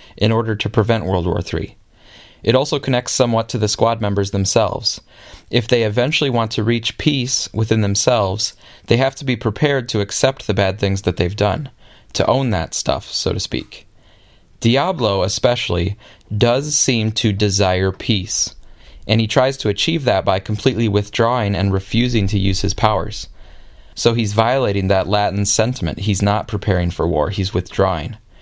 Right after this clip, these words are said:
But what we will find at the conclusion of his character arc is that he eventually gains peace by actually engaging in the war, by being willing and prepared to sacrifice himself.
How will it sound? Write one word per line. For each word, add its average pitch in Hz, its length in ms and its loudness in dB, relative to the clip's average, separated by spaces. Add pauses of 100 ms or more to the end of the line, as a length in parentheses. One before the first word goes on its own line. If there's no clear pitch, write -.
(460)
But 117 80 4
what 123 160 2
we 123 120 -2
will 110 120 2
find 131 300 -2
at 117 80 -4
the 107 100 -2
conclusion 156 580 0
of 98 100 0
his 95 120 -8
character 92 380 0
arc 90 320 -2 (260)
is 101 200 0
that 104 180 2
he 107 180 0
eventually 113 520 0
gains 107 400 0
peace 104 520 0 (320)
by 104 140 4
actually 110 420 0
engaging 104 520 2
in 92 120 2
the 90 80 0
war, 107 380 0 (280)
by 101 140 4
being 101 280 0
willing 110 360 2
and 95 140 0
prepared 107 520 0
to 98 120 -4
sacrifice 95 500 -2
himself. - 520 -6